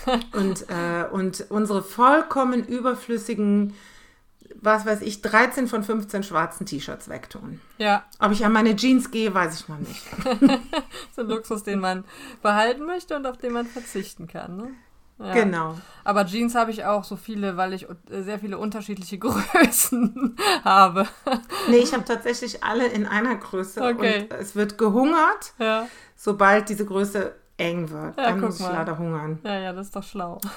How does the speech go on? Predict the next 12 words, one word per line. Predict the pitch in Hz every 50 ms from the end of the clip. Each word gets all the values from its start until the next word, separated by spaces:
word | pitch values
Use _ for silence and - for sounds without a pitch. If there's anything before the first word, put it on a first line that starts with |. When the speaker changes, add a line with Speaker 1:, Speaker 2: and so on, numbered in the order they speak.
| - -
Speaker 1:
<laughs> | 269 262 240 - - 254 240 240 - -
Speaker 2:
Genau. | - 196 202 185 170 156 156 160 175 180 269 277 285 254 202 - -
Speaker 1:
Ja. | 202 190 175 170 - - - -
Speaker 2:
Aber, | - 220 226 240 233 233 226 - -
ähm, | 233 226 220 220 220 214 214 208 202 202 202 - - - - _ - - _ - _ _ _ -
ich | 208 202 -
glaube, | 226 220 247 294 254 254 202
wenn | 214 214 220 214
wir | 208 202
so | 220 233
darüber | 226 208 196 196 - 208 - 202 185 185 - 233
reden, | 262 285 285 269 202 208 202 208 220 226 240